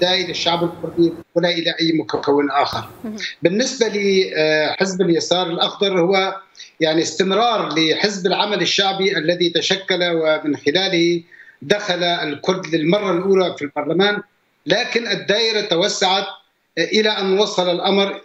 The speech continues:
Speaker 1: لتشكيل حزب جامع، وهو ما كان دائمًا يطالب به القائد الكردي أوجلان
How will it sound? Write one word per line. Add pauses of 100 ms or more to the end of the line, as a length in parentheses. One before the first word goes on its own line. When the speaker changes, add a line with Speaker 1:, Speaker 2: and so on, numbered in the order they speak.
Speaker 1:
لتشكيل
حزب
جامع،
وهو
ما
كان (400)
دائمًا
يطالب
به (340)
القائد
الكردي
أوجلان